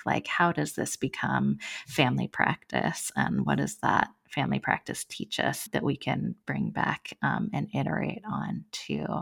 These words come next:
both in the embodiment work and, um, it actually in, like, the fermentation work too. This morning I was reading about, um, breast milk and, um, how we transfer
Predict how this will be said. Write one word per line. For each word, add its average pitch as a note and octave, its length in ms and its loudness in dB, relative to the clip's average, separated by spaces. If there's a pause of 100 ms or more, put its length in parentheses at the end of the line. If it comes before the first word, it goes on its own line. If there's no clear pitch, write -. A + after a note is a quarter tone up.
(120)
both B3 320 8
in D#3+ 200 8
the D3 140 4
embodiment C#3 800 4
work C3+ 420 -2
and, B2+ 460 0
um, B2+ 320 -2
it C#3+ 240 -4
actually C3+ 380 0
in, C3+ 320 2
like, - 320 -2
the - 80 -2
fermentation - 840 -4
work - 160 -2 (140)
too. - 400 -6 (180)
This - 240 -4
morning C#3+ 360 6
I C#3 100 4
was - 260 -2 (600)
reading C#3 380 2
about, C3+ 480 2
um, - 420 0 (520)
breast C3+ 380 4
milk - 440 4
and, - 520 -2
um, - 260 2
how C3 380 2
we - 400 0
transfer - 840 0